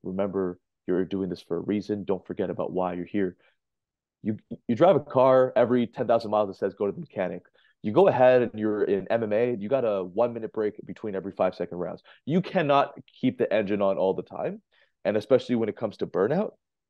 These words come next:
knowing that you can take a step back and having somebody else,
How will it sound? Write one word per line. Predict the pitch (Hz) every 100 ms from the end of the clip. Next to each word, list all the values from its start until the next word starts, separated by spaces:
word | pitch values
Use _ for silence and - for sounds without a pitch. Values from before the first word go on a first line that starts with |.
| _ -
knowing | 113 123 123 110 92
that | 95 -
you | 107
can | 104 101
take | - 107 92
a |
step | - 101 -
back | 92 139
and | 98
having | 98 95 92
somebody | - 95 92 87
else, | 87 95 -